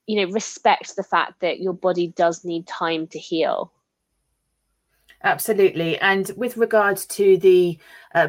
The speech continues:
Speaker 2: Be a Mother app, using the Be a Mother app and using the benefits of the experts, that will really, really help you to kind of manage that process as well, won't it?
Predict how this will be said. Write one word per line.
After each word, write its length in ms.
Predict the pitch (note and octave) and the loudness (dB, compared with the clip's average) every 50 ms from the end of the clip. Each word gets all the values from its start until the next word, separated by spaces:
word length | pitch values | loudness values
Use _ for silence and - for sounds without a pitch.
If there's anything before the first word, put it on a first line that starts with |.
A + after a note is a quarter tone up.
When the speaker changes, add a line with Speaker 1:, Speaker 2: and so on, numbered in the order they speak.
| - - | 2 2
Speaker 2:
Be 140 | F#3+ F#3 | 2 4
a 40 | F#3+ | 4
Mother 320 | G3 F#3+ F3+ F3 G3 F#3 F#3+ | 2 -2 -2 -2 -2 0 0
app, 280 | F3+ D3 - - - | 0 -2 -4 -6 -10
using 400 | G3 G3 G#3+ A3+ A#3 - - G3 | -10 -6 -4 -4 -4 -4 -4 -6
the 80 | F#3 F3 | -8 -6
Be 140 | F3+ F3 F3 | -6 -6 -8
a 60 | F3 | -6
Mother 240 | F3 E3 D#3+ E3+ E3+ | -8 -8 -8 -6 -6
app 200 | E3+ E3 - - | -6 -6 -8 -10
and 120 | F3+ F#3 | -8 -8
using 400 | F#3+ G3+ G3+ F#3+ G3 F#3 F3+ E3+ | -6 -6 -6 -6 -6 -6 -6 -4
the 280 | E3+ F3 E3+ E3+ E3+ E3 | -2 -2 -2 -2 -4 -4
benefits 560 | E3 F3+ F3 F3 E3+ E3 - - - - - | -4 -4 -4 -4 -4 -6 -6 -6 -6 -4 -4
of 100 | F#3 D#3+ | -4 0
the 120 | F3+ F3+ | 0 2
experts, 560 | F3 - - - - - E3+ D3+ C#3 - C#3 | 2 0 -2 -6 -10 -6 -4 -2 -2 -2 -4
that 120 | - G3+ - | -4 -4 -2
will 60 | G#3 | 0
really, 180 | G3 F#3+ F#3+ F#3 | 0 2 2 2
really 140 | F3+ F3+ | 0 0
help 340 | F3+ - G3 F#3+ E3+ - - | -2 0 0 0 0 -2 -6
you 60 | F3+ | -14
to 80 | E3 F#3 | -14 -12
kind 200 | - - F3 E3 | -8 -6 -6 -6
of 80 | D#3+ F3 | -4 -4
manage 460 | F3+ F3+ F3+ F#3 F3+ E3+ E3 D3+ - | -4 -2 -2 -2 -2 -2 -4 -6 -4
that 220 | - - - - - | -4 -4 -4 -4 -6
process 380 | - F3 E3+ E3 - D#3+ - | -6 -6 -6 -6 -8 -10 -10
as 120 | F3+ E3 F3+ | -10 -6 -2
well, 280 | F3+ E3+ E3 E3 E3 | 0 0 0 0 -2
won't 280 | F3+ F3+ F3 E3 D#3+ - | -4 -6 -6 -8 -8 -8
it? 220 | D3+ C#3 - - | -8 -10 -10 -12